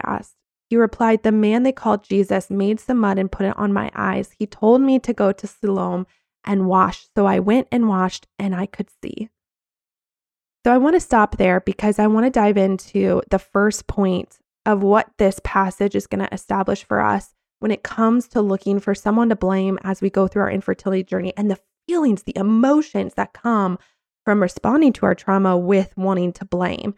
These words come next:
And that blame feeling comes because we kind of want to put fingers towards God. But what this shows us is that humans are actually responsible for sin, not God. This man was born blind.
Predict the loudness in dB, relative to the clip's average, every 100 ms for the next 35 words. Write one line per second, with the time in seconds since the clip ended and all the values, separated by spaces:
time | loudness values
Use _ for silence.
0 | _ _ _ _ _ 2 2 2 -2 0
1 | 2 4 4 2 0 0 0 0 -4 -2
2 | 2 2 0 -6 -10 -4 0 0 -4 _
3 | _ _ _ _ -4 0 2 0 -2 -8
4 | -6 -2 0 0 0 0 -2 -8 -6 -6
5 | -6 _ -6 -4 -4 -6 -4 -4 -2 -2
6 | 2 2 0 _ _ _ _ _ _ -2
7 | 2 2 0 0 0 0 0 -4 -4 -2
8 | 0 0 -4 _ _ 2 4 2 2 2
9 | 0 -2 0 0 0 -2 -4 -2 -4 -2
10 | -6 -2 -2 0 0 -2 -2 -4 -2 -6
11 | -10 _ _ _ _ 2 2 0 2 2
12 | 0 0 0 -4 -6 _ _ -6 2 4
13 | 4 0 -6 2 6 6 6 2 2 2
14 | 2 -2 -12 -16